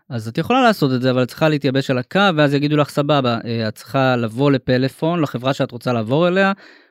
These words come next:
או להזמין שליח, שלך תדעי מתי יגיע, עוד יומיים, עוד שלושה, אה, את צריכה לחכות בבית עד שהוא יגיע, או שאת צריכה ללכת אליהם, לחנות שלהם, ולעמוד בתור עד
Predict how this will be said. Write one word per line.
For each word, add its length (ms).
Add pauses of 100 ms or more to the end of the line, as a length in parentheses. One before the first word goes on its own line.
(140)
או 60
להזמין 280
שליח, 460
שלך 300
תדעי 200
מתי 260
יגיע, 280
עוד 180
יומיים, 400
עוד 140
שלושה, 500 (440)
אה, 100
את 60
צריכה 220
לחכות 320
בבית 320
עד 100
שהוא 140
יגיע, 440
או 140
שאת 140
צריכה 160
ללכת 320
אליהם, 380
לחנות 340
שלהם, 380
ולעמוד 320
בתור 400
עד 60